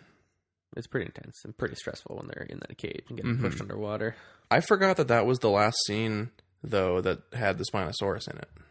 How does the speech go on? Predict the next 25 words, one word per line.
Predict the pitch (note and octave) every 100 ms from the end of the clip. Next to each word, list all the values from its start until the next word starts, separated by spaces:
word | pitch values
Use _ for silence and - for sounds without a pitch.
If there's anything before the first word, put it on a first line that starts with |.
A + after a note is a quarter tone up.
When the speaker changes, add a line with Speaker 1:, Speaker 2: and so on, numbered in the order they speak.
| _ _ _ _ _ _ _ _ _ _ _ _ _ _ _ -
Speaker 1:
Oh, | A2
yeah? | A2 G#3 _
Speaker 2:
Yeah, | - D#3+ A2+ A#1 -
I | B2+
always | D3 B2
thought, | A#2+ A2 - - -
uh, | - C#3
'cause, | B2+ A#2
like, | A2 -
watching | C#3 E3 D3
it | F#2
now, | G2+ A#2 F#2
I |
was | F2+
like, | E2 -
"That's | -
kind | - -
of | A2
an | -
anticlimactic | F2+ - F#2 - G#2+ E2 E2+ - C#2 - - - _ _ _ _ _ _ _ _ _ _ _ _ _ _ _ _ _ _ _ _ _ -
ending | G2+ G2+ F#2 F#2 C3
for | - F2+
the, | F2+ - - -
the | A1 -
Spinosaurus." | D2 A1+ - G#1 G1+ - -